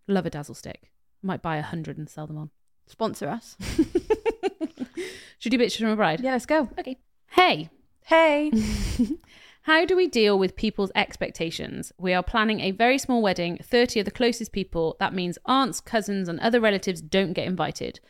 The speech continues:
Speaker 1: "I've been putting out fires for days now because people are disappointed in our guest list. I was accused of starting a war and being a bitch." <sighs> Mate, fuck these people. <sighs>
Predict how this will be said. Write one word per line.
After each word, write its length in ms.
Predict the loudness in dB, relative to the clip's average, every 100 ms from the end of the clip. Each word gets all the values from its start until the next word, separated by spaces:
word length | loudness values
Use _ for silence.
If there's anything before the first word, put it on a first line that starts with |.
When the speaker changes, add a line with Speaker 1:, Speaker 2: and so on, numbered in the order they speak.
| _ _ _ _
Speaker 1:
"I've 120 | -4
been 140 | 0 2
putting 280 | 4 4 2
out 140 | 2
fires 320 | 2 4 2
for 100 | -2
days 340 | 0 2 2 0
now 200 | -4 -4
because 280 | -6 -8 -8
people 340 | -4 -2 0
are 60 | 0
disappointed 600 | 0 -2 -2 -2 -2 -4
in 100 | -4
our 120 | -4
guest 260 | -6 -8 -10
list. 240 | -10 -8 -2
I 80 |
was 120 | -2 -2
accused 380 | -6 -4 -4
of 80 | -6
starting 460 | -4 2 2 2 -2
a 60 |
war 340 | -2 0 0 -2
and 140 | -6 -4
being 240 | -2 -2
a 40 | -4
bitch." 540 | -8 -12 -10 -20 -20 _ _ _ _ _
<sighs> 840 | -8 -6 -6 -12 -14 -20 _ _
Mate, 420 | -10 -8 -8 -14 -18 _ _
fuck 300 | -16 -16 -16
these 200 | -18 -16
people. 320 | -18 -16 -20 -20 -20
<sighs> 200 | _